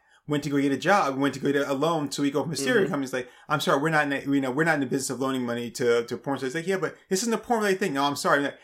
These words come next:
Speaker 1: I wanna open up, you know, a, a high end, high definition, you know, like, audio, like, music. No, I'm sorry. That's not what we do." Like, like, this is gonna be you. You, no matter what happens,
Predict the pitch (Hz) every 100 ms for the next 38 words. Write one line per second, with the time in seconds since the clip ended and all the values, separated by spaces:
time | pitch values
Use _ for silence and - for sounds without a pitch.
0 | - 143 147 170 180 202 196 180 180 165
1 | 160 160 165 147 151 156 143 170 180 190
2 | 170 165 165 151 147 165 160 - 151 139
3 | 151 147 143 139 139 135 131 - - -
4 | 196 196 165 147 143 139 135 196 185 156
5 | 135 143 110 139 127 147 120 117 131 -
6 | 139 123 120 123 120 120 120 - _ _
7 | _ - 170 - _ _ 165 151 226 220
8 | 180 208 170 190 160 226 208 127 139 156
9 | 165 127 147 180 185 170 160 180 180 151
10 | 139